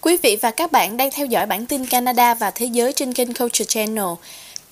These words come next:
Kính mời quý vị đăng ký kênh và bật thông báo để theo dõi các video tiếp theo. Sau đây là một số tin tức thế giới đáng chú ý. Chủ tịch Trung Quốc tuyên bố khai mạc Thế vận hội mùa đông Olympic hai nghìn không trăm hai mươi hai ở Bắc Kinh.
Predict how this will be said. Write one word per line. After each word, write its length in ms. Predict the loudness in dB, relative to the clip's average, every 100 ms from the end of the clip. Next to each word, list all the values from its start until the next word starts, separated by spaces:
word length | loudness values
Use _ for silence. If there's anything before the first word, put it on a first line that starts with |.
| -6
Kính 180 | -2 2
mời 180 | 4 2
quý 140 | 0
vị 160 | 0 2
đăng 180 | 0 -2
ký 100 | -2
kênh 260 | 0 0
và 100 | 2
bật 240 | 0 -2 -6
thông 200 | -6 0
báo 260 | 0 0
để 160 | -2 -4
theo 200 | -4 -4
dõi 300 | -4 -4 -6
các 280 | -8 -8 -4
video 360 | -2 2 0
tiếp 180 | 0 -4 -4
theo. 400 | 0 2 2 -4 -12 -14 -4
Sau 200 | 0 2
đây 180 | 2 2
là 180 | 0 -2
một 200 | -2 0
số 200 | 0 -2
tin 180 | -4 -8
tức 120 | -8 -6
thế 120 | -2
giới 260 | 0 0
đáng 240 | 0 -2 -4
chú 120 | -2
ý. 240 | 0 0 -2 -10 _ _ -20 -20 -20 -8
Chủ 180 | -4 -2
tịch 220 | -2 -4 -2
Trung 220 | -2 -2 0
Quốc 200 | -2 -2 -12 -12 -2
tuyên 240 | 0 4
bố 180 | 4 2
khai 240 | 2 2
mạc 240 | 2 2 0
Thế 220 | -2 0 2
vận 180 | 0
hội 180 | 0 0
mùa 240 | 0 0 4
đông 260 | 2 2 0
Olympic 360 | 0 0 -2 -2 -2
hai 160 | -2 0
nghìn 200 | 0 0
không 220 | -2 -2
trăm 200 | 0 0
hai 160 | -2 -4
mươi 120 | -2
hai 300 | -2 -2 0
ở 180 | -2 -2 -2
Bắc 160 | 0
Kinh. 200 | 2 0